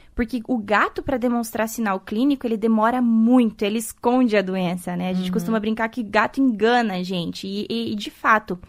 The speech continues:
Speaker 1: até os próprios sinais clínicos no, nos gatos, eles são muito mais reservados.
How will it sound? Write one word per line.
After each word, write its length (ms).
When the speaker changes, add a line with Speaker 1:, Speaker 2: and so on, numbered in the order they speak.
Speaker 1:
até 300
os 180
próprios 380
sinais 400
clínicos 500
no, 240
nos 240
gatos, 300
eles 220
são 120
muito 220
mais 200
reservados. 920